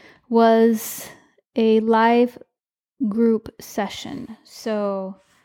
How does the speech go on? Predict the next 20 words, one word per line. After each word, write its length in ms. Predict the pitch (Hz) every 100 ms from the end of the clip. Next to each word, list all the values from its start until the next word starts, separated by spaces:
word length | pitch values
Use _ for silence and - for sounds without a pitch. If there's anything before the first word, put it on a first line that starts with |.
| _ _ _ _ -
breaking 440 | 247 254 269 262
things 400 | 254 240 233 226
must 460 | 220 214 202 - -
go. 280 | 214 - 220
So 320 | - 220 214 -
anything 480 | 269 311 311 285 269
that 120 | -
was 120 | 214
kind 240 | - 208
of 120 | 196 185
broken 460 | 226 220 233 220
or 100 | 190
chipped, 540 | - - 233 226 - -
you 80 | 208
had 120 | 202
to 60 |
go 180 | 208 220
through 160 | - 226
your 140 | 208
house 480 | 190 185 233 -